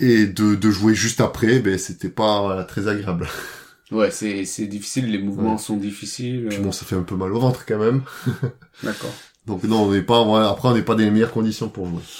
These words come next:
Speaker 2: J'ai jamais eu mal au ventre. Après,
Speaker 1: Ouais.
Speaker 2: euh, l'impression de, d'avoir des difficultés à vraiment
Speaker 1: Mm.
Speaker 2: à se mouvoir,
Speaker 1: Mm.
Speaker 2: euh, ça, ça m'est déjà arrivé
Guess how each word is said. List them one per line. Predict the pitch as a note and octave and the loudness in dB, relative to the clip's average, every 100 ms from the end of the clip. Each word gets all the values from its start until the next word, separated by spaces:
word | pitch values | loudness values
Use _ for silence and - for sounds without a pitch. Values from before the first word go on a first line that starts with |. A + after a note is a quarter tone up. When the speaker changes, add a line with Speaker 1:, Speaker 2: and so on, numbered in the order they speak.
| - - | -20 -8
Speaker 2:
J'ai | A2 | -2
jamais | B2 F#3 G#3+ | 0 2 0
eu | F#3+ | 0
mal | D3+ D3 | 2 2
au | D3+ | 4
ventre. | C#3 D#3 E3 - | 2 2 0 -4
Après, | A#2+ D#3 D#3 | -4 -2 -4
Speaker 1:
Ouais. | - | -2
Speaker 2:
euh, | A#2 G#2+ G#2+ G#2+ G#2+ G#2+ G#2 G2+ G2+ D3+ - _ | -2 -2 -2 -2 -2 -4 -4 -6 -8 -10 -16 _
l'impression | A2+ B2 B2+ C3 B2 C#3+ C#3 B2 | -4 -2 -2 -4 -4 -2 0 0
de, | A2 G#2+ G2+ | 0 -2 -4
d'avoir | F#2+ G#2 A2 G#2+ | -6 -4 -4 -6
des | G2+ G2+ G#2 | -10 -6 -6
difficultés | G#2 A#2+ B2+ - A2 - B2 | -8 -16 -14 -12 -10 -2 -2
à | |
vraiment | G2+ G#2+ A#2 | -2 -2 -4
Speaker 1:
Mm. | |
Speaker 2:
à | G2+ | -4
se | - | -6
mouvoir, | G#2 A#2 A#2 A#2 C3+ - G2+ | -2 -2 -2 -2 -4 -8 -10
Speaker 1:
Mm. | F2 - - _ _ _ _ _ - | -8 -8 -14 _ _ _ _ _ -8
Speaker 2:
euh, | G#2 G2+ | -6 -6
ça, | A#2 | -6
ça | - G#2+ | -6 -4
m'est | G2+ F#2+ | -4 -6
déjà | G#2 G#2 G#2+ | -6 -4 -4
arrivé | G#2 G#2+ C3+ D3 | -2 -2 -4 -6